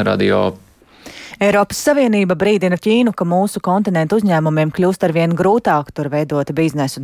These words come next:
Speaker 2: Un tas ir saistīts ne tikai ar jauniem nacionālās drošības likumiem, bet arī Ķīnas attieksme pret Krievijas kāru ar Ukrainu.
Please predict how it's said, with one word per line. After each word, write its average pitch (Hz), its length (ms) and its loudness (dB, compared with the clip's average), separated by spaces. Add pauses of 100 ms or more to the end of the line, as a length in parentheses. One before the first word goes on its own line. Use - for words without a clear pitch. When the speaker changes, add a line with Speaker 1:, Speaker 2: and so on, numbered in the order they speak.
(140)
Speaker 2:
Un 147 160 -4
tas 160 160 -4
ir 151 120 -4
saistīts 160 360 -2
ne 214 80 2
tikai 247 300 2
ar 202 60 0
jauniem 208 440 0
nacionālās 151 600 -2
drošības 185 600 -2
likumiem, 170 440 0
bet 170 120 0
arī 240 160 2
Ķīnas 226 400 0
attieksme 160 480 -2
pret 180 300 -2
Krievijas 139 420 -2
kāru 147 320 0
ar 156 240 -2
Ukrainu. 131 600 -2